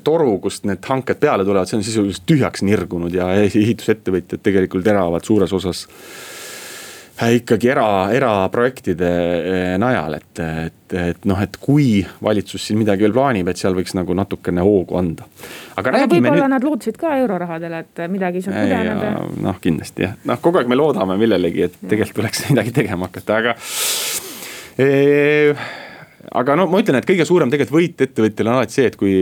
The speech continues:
Speaker 1: eh, valitsus ei sega, nii et selles mõttes jääme neid aegu ootama. Aga lähme nüüd, eh, Lidli juurde, et, et, et siin on igasugu küll,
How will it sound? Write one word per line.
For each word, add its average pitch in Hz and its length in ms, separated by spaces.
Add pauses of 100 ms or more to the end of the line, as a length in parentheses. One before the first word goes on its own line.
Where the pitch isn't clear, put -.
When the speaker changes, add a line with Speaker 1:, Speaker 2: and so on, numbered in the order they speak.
Speaker 1:
eh, 92 1200
valitsus 95 480 (160)
ei 92 80
sega, - 400
nii 85 100
et - 140
selles 85 180
mõttes 87 400 (580)
jääme 92 240
neid 87 160
aegu 80 240
ootama. - 280 (520)
Aga 147 180
lähme 208 300
nüüd, 160 180
eh, 123 180
Lidli 160 340
juurde, 95 360
et, 87 200
et, 92 640 (240)
et - 80
siin 107 260
on 110 80
igasugu 143 500 (100)
küll, 151 260